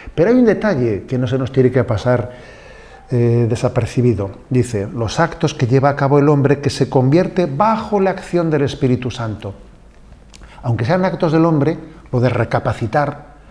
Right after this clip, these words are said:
lo de decir, "¿Pero qué hago yo aquí viviendo como un desgraciado? ¿Pero por qué no me levanto? ¿Por qué no vuelvo?". Aunque sean actos del hombre, han sido, han acontecido bajo la acción del Espíritu Santo. En ese arrepentimiento, en ese recapacitar,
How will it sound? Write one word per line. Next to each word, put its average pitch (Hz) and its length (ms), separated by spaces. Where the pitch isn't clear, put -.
lo 135 60
de 117 160
decir, 135 320
"¿Pero 98 220
qué - 140
hago 131 200
yo 98 140
aquí 139 260
viviendo 110 460
como 104 120
un 110 100
desgraciado? 113 600
¿Pero 110 200
por 117 100
qué 156 120
no 170 80
me 147 100
levanto? 117 460
¿Por 110 100
qué 151 100
no 156 140
vuelvo?". 123 480
Aunque 127 220
sean 208 240
actos 190 320
del 135 160
hombre, 143 500
han 214 180
sido, 185 640
han 160 160
acontecido 165 720
bajo 131 320
la 117 80
acción 160 440
del 113 140
Espíritu 113 480
Santo. 101 480
En 127 120
ese 160 140
arrepentimiento, 135 840
en 123 80
ese 135 180
recapacitar, 123 1000